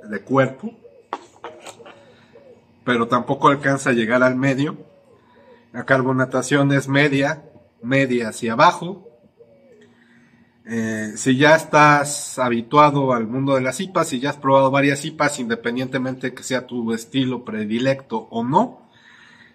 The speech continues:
eh, encontrarás a esta ipa una, como una India Pale Ale bastante amigable, fácil de beber. Eh, sí,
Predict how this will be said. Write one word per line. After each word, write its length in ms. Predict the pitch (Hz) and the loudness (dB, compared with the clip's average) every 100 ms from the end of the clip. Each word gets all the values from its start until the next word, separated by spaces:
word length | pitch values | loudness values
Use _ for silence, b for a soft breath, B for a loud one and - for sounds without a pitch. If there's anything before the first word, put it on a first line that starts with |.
| _ | _
eh, 200 | 120 127 | -4 -2
encontrarás 680 | 123 120 127 131 131 135 139 | -2 -2 -2 2 2 2 2
a 100 | 139 | 2
esta 280 | 131 - 135 | 0 0 0
ipa 260 | 127 127 131 | 0 -2 -4
una, 300 | 123 123 120 | -2 -4 -6
como 280 | - 117 127 | -8 -4 0
una 360 | 135 127 127 | 0 0 -2
India 320 | 127 127 127 - | -8 -4 -4 0
Pale 220 | 123 123 | 0 2
Ale 140 | 127 | 0
bastante 460 | 120 117 - 117 127 | -2 -6 -6 -6 -6
amigable, 560 | 117 127 165 160 165 | -4 -2 0 0 -4
fácil 460 | 170 139 123 131 113 | -4 -4 -2 -4 -2
de 80 | 110 | -2
beber. 460 | 117 123 156 202 - _ - _ _ _ - - _ | -2 -2 -4 -4 -18 _ -20 _ _ _ -20 -20 _
Eh, 460 | 117 110 107 107 98 95 _ _ _ - _ b b b b b b b b b _ _ _ _ _ _ _ - | -2 -2 -2 -6 -8 -14 _ _ _ -20 _ b b b b b b b b b _ _ _ _ _ _ _ -4
sí, 300 | 170 214 | 0 0